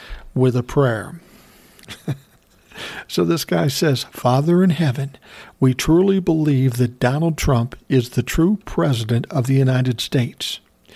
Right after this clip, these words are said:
You have raised him up so that he can save our nation.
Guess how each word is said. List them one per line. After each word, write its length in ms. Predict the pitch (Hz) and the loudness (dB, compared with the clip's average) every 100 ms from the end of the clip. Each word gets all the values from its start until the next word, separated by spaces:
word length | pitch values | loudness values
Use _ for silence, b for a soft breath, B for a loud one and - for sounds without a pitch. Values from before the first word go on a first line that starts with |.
| B B B | B B B
You 220 | 143 165 | 4 4
have 160 | 147 139 | 4 0
raised 480 | 135 156 202 208 - | 0 0 2 0 2
him 260 | 180 180 | 2 4
up 260 | 175 139 139 | 2 0 -4
so 260 | - 143 127 | -2 0 2
that 180 | 139 | 2
he 140 | 131 151 | 2 0
can 200 | 160 139 | 2 0
save 440 | - 175 175 175 | 0 2 4 4
our 220 | 165 170 | 2 2
nation. 560 | 160 170 165 - 143 | 2 2 2 -2 -4